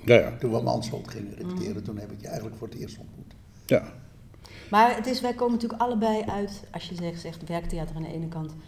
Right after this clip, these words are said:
Speaker 3: onafhankelijk toneel aan mijn kant. Dat zijn niet echt puur collectieve, maar toch, eh, ge-, gezelschappen met een hele collectieve werkvorm. Dat was O T ook.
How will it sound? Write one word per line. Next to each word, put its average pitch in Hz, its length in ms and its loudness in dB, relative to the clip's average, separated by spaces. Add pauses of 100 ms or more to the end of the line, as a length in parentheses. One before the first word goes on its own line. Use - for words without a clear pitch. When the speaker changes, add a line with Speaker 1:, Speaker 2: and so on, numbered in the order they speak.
(400)
Speaker 3:
onafhankelijk 165 480 -6
toneel 160 320 -4
aan 151 160 -6
mijn 170 220 -4
kant. 147 280 -6 (640)
Dat - 120 -14
zijn 170 280 -2 (480)
niet 180 200 -2
echt 165 260 -6 (120)
puur 220 280 6
collectieve, 185 640 0
maar 170 180 -2
toch, 175 380 -4
eh, - 80 -10 (540)
ge-, - 120 -12 (420)
gezelschappen 185 640 -6
met 170 160 -6
een 170 60 -2
hele 170 200 -4
collectieve 165 480 -8
werkvorm. 160 480 -10
Dat 151 100 -10
was 160 180 -4
O 170 80 -6
T - 140 -8 (200)
ook. 170 400 -8